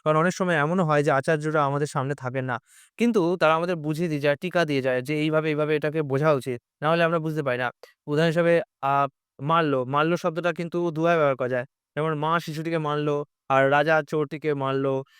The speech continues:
অথবা, আহ, বা ছেলেটি তার ভাইকে মারলো। তো এই তিনভাবে ব্যাখ্যা করলে দেখি যে যখন মা শিশুকে মারে তখন তার মধ্যে কোনো হিংসা থাকে না, ঠিক আছে? তিনি, আহ, তাকে শুধরানোর জন্য মারে।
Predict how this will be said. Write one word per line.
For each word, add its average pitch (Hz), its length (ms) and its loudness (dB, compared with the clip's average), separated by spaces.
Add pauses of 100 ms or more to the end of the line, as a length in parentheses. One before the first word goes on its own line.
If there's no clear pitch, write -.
(140)
অথবা, 156 420 2 (360)
আহ, 131 280 2 (400)
বা 143 140 -2
ছেলেটি 170 300 0
তার 160 200 4
ভাইকে 147 280 0
মারলো। 143 340 0 (180)
তো - 120 -6
এই 180 100 2
তিনভাবে 196 420 4
ব্যাখ্যা 165 280 0
করলে 170 300 0
দেখি 147 240 -2
যে 147 120 0 (380)
যখন 170 180 4
মা 165 240 2
শিশুকে 170 300 -4
মারে 170 180 0
তখন 185 260 -2
তার 165 220 2
মধ্যে 175 180 -2
কোনো 185 200 -2
হিংসা 165 360 -2
থাকে 131 200 -4
না, 123 120 -4
ঠিক 196 140 -4
আছে? 143 180 0 (340)
তিনি, 180 160 2 (140)
আহ, 151 120 2
তাকে 156 240 0
শুধরানোর 170 400 -2
জন্য 160 180 0
মারে। 117 240 -2